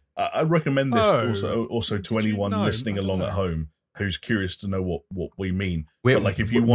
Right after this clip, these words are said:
Speaker 3: where is it? Where is it viewable?
Speaker 1: N-, I, I viewed it, I believe, on Now T V, so Sky
Speaker 3: Okay.
Speaker 1: in the U K. Um,
Speaker 3: Okay.
Speaker 1: uh, but if, yes, if you ever, c-, if you, if you ever want, um,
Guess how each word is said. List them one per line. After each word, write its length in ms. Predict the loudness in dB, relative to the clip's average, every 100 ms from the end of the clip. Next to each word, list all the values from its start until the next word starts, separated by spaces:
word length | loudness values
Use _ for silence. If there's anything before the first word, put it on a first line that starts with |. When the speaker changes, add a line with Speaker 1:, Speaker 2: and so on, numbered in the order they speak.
| 8
Speaker 3:
where 160 | 8
is 140 | 6 4
it? 140 | 2
Where 140 | 2 2
is 100 | 0
it 160 | -4
viewable? 540 | 0 2 2 0 -6 -8 _ _ _ -8
Speaker 1:
N-, 140 | -6 -4
I, 240 | 0 2 2
I 360 | 4 2 0 -6
viewed 220 | -4 0
it, 120 | 0
I 120 | 0 -4
believe, 320 | -2 0 0
on 380 | 0 0 -2 0
Now 220 | 0 0
T 200 | -2 -4
V, 320 | -4 -2 -4 -4
so 220 | -4 -2
Sky 240 | -2 0
Speaker 3:
Okay. 220 | 2 2 2
Speaker 1:
in 80 | 0
the 80 |
U 160 | -2 -4
K. 360 | -4 -4 -4 -8 _ -8
Um, 100 | -2 0
Speaker 3:
Okay. 220 | 0 -2 -6 _ _ _ -6
Speaker 1:
uh, 180 | 0 0
but 180 | 0 -2
if, 140 | 0
yes, 260 | 0 0 0
if 80 | -2
you 160 | 2 2
ever, 160 | 0 -6 -4
c-, 140 | -4
if 120 | -2 -2
you, 100 | -2
if 120 | 0
you 100 | 0 2
ever 100 | 0
want, 400 | 0 -2 -2 -2
um, 380 | 0 0 -2